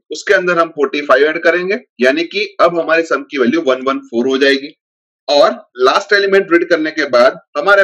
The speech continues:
पास sum की value, जो हमारी पुरानी sum की value है यानी कि वन वन फ़ोर, उसके अंदर हम फिफ्टी सिक्स ऐड करेंगे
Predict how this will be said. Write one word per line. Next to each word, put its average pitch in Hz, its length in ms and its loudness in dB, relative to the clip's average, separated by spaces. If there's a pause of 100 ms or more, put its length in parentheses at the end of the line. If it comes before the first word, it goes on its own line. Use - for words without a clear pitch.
पास - 340 0 (200)
sum 175 240 -2
की 185 180 0
value, 127 360 0 (360)
जो 160 120 2
हमारी 190 300 2
पुरानी 170 360 2
sum 160 200 -4
की 156 120 -6
value 135 300 2
है 127 120 2
यानी 123 180 0
कि 131 140 -2
वन 120 220 0
वन 123 200 0
फ़ोर, 143 440 -2
उसके 165 240 -2
अंदर 160 260 0
हम 156 200 -4 (140)
फिफ्टी 156 340 -4
सिक्स 170 260 -2
ऐड 127 200 0
करेंगे 117 420 -4